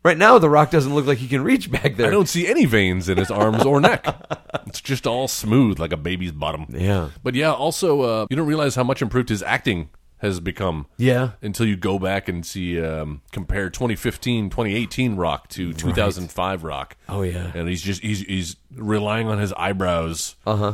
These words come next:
Speaker 2: to do the emoting for him. At one point, he and Carl Urban are having an eyebrow off.
Speaker 1: <laughs> Yes,
Speaker 2: Near
Speaker 1: they
Speaker 2: the
Speaker 1: are.
Speaker 2: end there, which is like, "I, I can raise one eyebrow higher
Speaker 1: Semper
Speaker 2: than you."
Speaker 1: Fi, motherfucker.
Speaker 2: That's right.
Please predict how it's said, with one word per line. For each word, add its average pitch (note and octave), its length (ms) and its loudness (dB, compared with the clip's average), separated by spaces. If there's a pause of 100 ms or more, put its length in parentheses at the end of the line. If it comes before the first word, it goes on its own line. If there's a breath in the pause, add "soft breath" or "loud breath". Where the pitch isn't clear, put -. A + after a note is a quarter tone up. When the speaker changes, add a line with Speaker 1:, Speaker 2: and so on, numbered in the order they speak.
Speaker 2:
to A#2+ 80 -4
do G#2 180 2
the G2 180 2
emoting F#2 340 0
for G#2 120 -2
him. G#2 80 -2
At G2+ 80 0
one B2 160 4
point, G#2 300 0
he A2+ 200 -2
and G2+ 100 -2
Carl G2+ 300 0
Urban G2 240 0
are F2+ 60 -2
having F#2 240 -4
an E2+ 140 -4
eyebrow F#2 400 0
off. E2+ 400 -4
Speaker 1:
<laughs> - 220 -8
Yes, A3 460 4
Speaker 2:
Near A#2 120 8
Speaker 1:
they - 60 8
Speaker 2:
the - 60 2 (120)
Speaker 1:
are. - 20 4
Speaker 2:
end A2+ 120 0
there, G2 180 0
which F2+ 160 -6
is F#2 120 -6
like, F2 120 -8
"I, G2 280 -4
I F#2+ 140 -2
can F2 180 -8
raise G2 320 -2
one A2 160 -2
eyebrow G2+ 320 -2
higher A#2 140 -2
Speaker 1:
Semper A2 320 4
Speaker 2:
than A#2 140 10
you." - 40 0
Speaker 1:
Fi, C3+ 260 8
motherfucker. A#2+ 540 0
Speaker 2:
That's B2 240 4
right. A#2+ 560 0